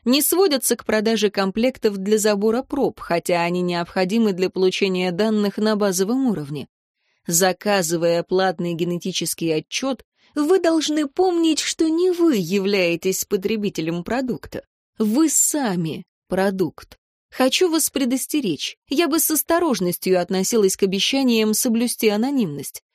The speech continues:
В две тысячи пятом году некий молодой человек, зачатый когда-то с использованием спермы анонимного донора, отправил на анализ тампон со своей слюной и нашёл наводки в своём коде Д Н К,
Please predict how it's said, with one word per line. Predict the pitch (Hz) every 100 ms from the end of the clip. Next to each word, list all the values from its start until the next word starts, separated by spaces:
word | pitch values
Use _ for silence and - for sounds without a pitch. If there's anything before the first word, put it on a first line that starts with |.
| _
В | - 180
две | 196
тысячи | 196 220 202 -
пятом | 196 202 202 190
году | 185 190 185
некий | 254 220 208 -
молодой | 208 208 202 220
человек, | 208 214 208 214 208
зачатый | 180 190 214 196 190
когда-то | 190 185 185 185
с | -
использованием | 196 - 202 180 185 185 196 196
спермы | 196 - 220 196 180 180 -
анонимного | 180 185 185 180 180 180
донора, | 185 311 254 202 _ _ _
отправил | - 302 - 339 339 320
на | 277 262 254
анализ | 254 262 233 - -
тампон | 202 190 185 277 311
со | 262 240
своей | 220 220 220 240
слюной | 240 262 302 320 208 127 _ _ _
и | 214
нашёл | 214 202 196 226 208 196
наводки | 190 190 254 262 226
в | 208
своём | - 202 202 220 220
коде | 240 240 226
Д | 208
Н | 262 302
К, | 311 247 170